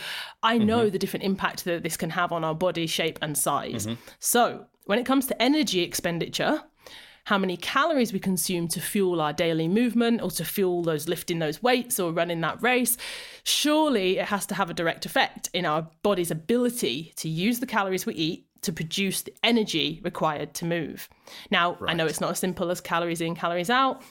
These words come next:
Speaker 1: but I felt like as I read the part in your book that kind of said, doing more exercise doesn't allow you to just eat more calories whilst maintaining, you know, the same body weight,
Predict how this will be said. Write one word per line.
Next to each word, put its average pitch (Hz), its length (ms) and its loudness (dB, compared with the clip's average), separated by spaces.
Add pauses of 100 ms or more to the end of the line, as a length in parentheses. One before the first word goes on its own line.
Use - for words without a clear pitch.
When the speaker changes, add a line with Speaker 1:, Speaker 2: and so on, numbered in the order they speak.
(200)
Speaker 1:
but 180 160 0
I 175 100 -2
felt 208 340 2
like 180 220 0
as 175 180 0
I 165 100 0
read 170 320 0
the 233 120 0
part 220 240 2
in 190 80 -2
your 175 140 0
book 170 240 -2
that 190 100 -4
kind 214 320 2
of 208 100 0
said, 165 360 0 (480)
doing 285 360 4
more 226 220 4
exercise 165 720 -2
doesn't 202 380 2
allow 170 400 2
you 175 240 -4
to 170 200 -4
just - 440 -6
eat 180 180 -6
more 175 140 -2
calories 180 680 -4 (120)
whilst 175 260 2
maintaining, 165 680 -2
you - 140 -10
know, 160 140 -2
the 156 80 -6
same 175 300 0
body 170 260 -2
weight, - 380 -4